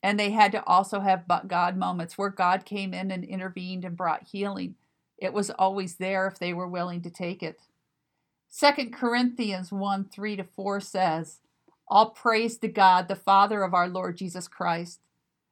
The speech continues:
God is our merciful Father and the source of all comfort. He comforts us in all our troubles so that we can comfort others. When we are troubled, we will be able to give them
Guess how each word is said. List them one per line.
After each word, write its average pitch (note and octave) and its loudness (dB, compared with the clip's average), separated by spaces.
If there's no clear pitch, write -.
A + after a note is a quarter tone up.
God A#3+ 10
is A#3+ 2
our A3 6
merciful A3+ -2
Father G3+ 6
and G#3 -4
the G3+ -4
source G#3+ -2
of F3+ 0
all F3+ 2
comfort. E3+ -6
He B3+ 0
comforts B3+ 2
us G#3+ 6
in G3 -2
all G3+ 8
our G#3+ 2
troubles - -4
so F3 -2
that G#3+ -4
we G3 -2
can G#3+ -4
comfort G#3 -2
others. G#3 -4
When A#3 2
we B3+ 2
are B3 2
troubled, A#3+ 0
we A#3 -2
will B3 2
be A#3 -6
able G#3+ 0
to G#3 -6
give G#3 -2
them F3+ 2